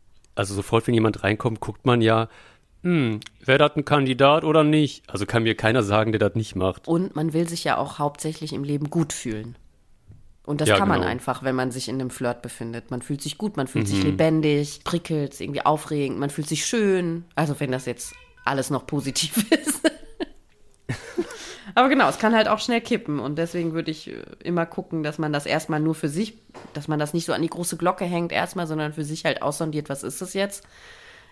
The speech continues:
Speaker 2: Ist es für mich eine Liaison? Ist es eine Affäre? Soll das ein One-Night-Stand sein oder sollen wir ernster werden? Und wenn man dann aber das, äh, denkt, man will das wirklich, man will ernst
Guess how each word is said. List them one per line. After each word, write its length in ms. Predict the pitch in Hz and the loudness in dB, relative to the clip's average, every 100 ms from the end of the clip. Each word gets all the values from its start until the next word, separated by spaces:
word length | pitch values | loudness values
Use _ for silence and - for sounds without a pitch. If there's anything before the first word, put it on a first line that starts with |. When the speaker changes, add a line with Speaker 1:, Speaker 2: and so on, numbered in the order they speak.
| - | -14
Speaker 2:
Ist 120 | 151 | -8
es 120 | 147 | -4
für 100 | - | -2
mich 180 | 147 151 | -2 0
eine 80 | 147 | 0
Liaison? 460 | 147 147 156 190 175 | 0 0 2 4 2
Ist 80 | |
es 80 | 151 | 0
eine 120 | 151 | -2
Affäre? 380 | 101 - 180 165 | -2 -2 0 0
Soll 200 | 151 151 | 2 0
das 120 | 143 | 0
ein 40 | 156 | -2
One-Night-Stand 560 | 147 143 156 165 175 165 | -2 2 0 0 -4 0
sein 220 | 160 151 | 0 0
oder 160 | 143 151 | -2 -2
sollen 180 | 151 | -2
wir 80 | 143 | -2
ernster 400 | 98 147 147 131 | -2 -2 -4 -6
werden? 220 | 131 123 | -4 -4
Und 100 | 127 | -6
wenn 120 | 131 131 | -4 -4
man 140 | 131 | -2
dann 220 | 139 214 | 0 0
aber 160 | 208 160 | 0 -2
das, 280 | 151 151 - | -2 -6 -14
äh, 280 | - - | -14 -12
denkt, 280 | 156 165 160 | -4 -2 -2
man 220 | 151 147 143 | -2 -4 -2
will 140 | 151 | -2
das 360 | 147 143 - - | -2 -6 -10 -8
wirklich, 440 | 151 156 139 - - - - - _ _ _ - - | -6 -6 -8 -10 -20 -20 -20 -20 _ _ _ -20 -10
man 140 | 165 147 | -4 -2
will 100 | 139 | 0
ernst 480 | 160 196 247 - | 0 0 -2 -8